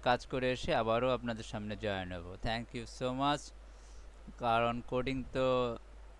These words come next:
আহ, যারা শেখে তাদের জন্য আলাদা আমি কোর্স করে শিখাই, তো এখানে কোডিং করে দেখানো কিছু নাই।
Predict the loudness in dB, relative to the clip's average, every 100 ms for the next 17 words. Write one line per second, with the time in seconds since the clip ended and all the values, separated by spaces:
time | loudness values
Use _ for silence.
0 | -10 -6 -6 -6 -2 4 6 6 4 2
1 | 4 4 4 0 0 0 -2 0 2 4
2 | 4 2 2 0 -4 -4 -2 -2 -2 -6
3 | -2 -2 -2 -8 -8 -10 -12 -14 -4 -2
4 | 0 0 0 -2 -4 -4 -4 -2 -2 -2
5 | -2 -4 -4 -6 -4 -2 -4